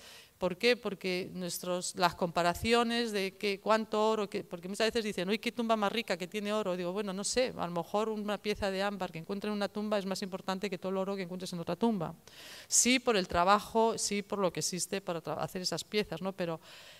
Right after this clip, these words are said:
el cuál era más importante, o unas plumas, o un ámbar, que una pieza de oro es muy difícil de decir, ¿no?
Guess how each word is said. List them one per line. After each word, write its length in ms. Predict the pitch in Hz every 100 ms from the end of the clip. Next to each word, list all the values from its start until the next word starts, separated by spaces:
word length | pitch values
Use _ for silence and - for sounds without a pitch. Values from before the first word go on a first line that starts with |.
| -
el 180 | 165 -
cuál 260 | 226 233
era 160 | 254 240
más 260 | 233 -
importante, 760 | 233 208 196 - 208 202 185 160
o 40 |
unas 340 | 185 214 202 -
plumas, 680 | - 208 220 160 156 - -
o 220 | - 165 196
un 140 | 202
ámbar, 540 | 208 208 170 151 160
que 160 | - 165
una 160 | 196 196
pieza 320 | 208 196 185
de 80 | 196
oro 140 | 208
es 80 | 185
muy 160 | 196
difícil 400 | 202 - 190 202
de 80 | 175
decir, 440 | 156 - 208 170 151
¿no? 220 | 160